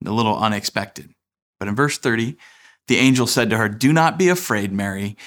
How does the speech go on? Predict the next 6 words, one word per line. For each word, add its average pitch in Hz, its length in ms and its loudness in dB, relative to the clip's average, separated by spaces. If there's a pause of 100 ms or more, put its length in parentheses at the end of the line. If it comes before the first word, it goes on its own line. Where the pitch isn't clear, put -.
(180)
You 120 160 4
have 120 160 0
found 104 320 -4
favor 117 920 -2 (400)
with 101 260 -6
God. 71 420 -8